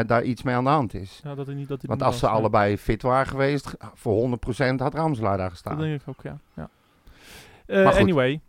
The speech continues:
Speaker 1: dat, hij,
Speaker 2: eh,
Speaker 1: hij valt dus niet onder de categorie, eh, eh, een, eh, geef hem, eh, wat speelminuten of een kans.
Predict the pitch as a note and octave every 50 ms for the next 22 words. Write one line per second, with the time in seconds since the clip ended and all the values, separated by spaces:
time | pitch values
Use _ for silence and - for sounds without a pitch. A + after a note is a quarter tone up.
0 | _ - E3+ E3+ E3+ E3+ E3+ E3+ E3+ E3+ E3 E3 D3+ E3+ F#3+ - G3 F#3 F3+ E3+
1 | D#3 C3+ F3+ F#3 F3+ - F#3 F3 F3 E3+ D#3+ D#3 - E3+ E3 - - - - D3
2 | D3 D3+ D3+ D3 D#3+ - D3 C#3 C#3 C#3 - C#3 C3 C3+ C3+ C3+ C#3 D3 - -
3 | C3 B2+ C3+ C3 - - C#3+ B2+ B2+ B2+ C#3 - B2+ - C#3+ C3+ C3+ A2+ B2+ C3
4 | C3 - - C3+ C3 B2+ A#2+ A#2 A2 B2 B2+ - - - - B2 A#2+ A#2+ A2+ A2+
5 | A2+ F#2+ - A2 G2+ A2 G#2 - - G2+ F#2 F2+ E2+ - - -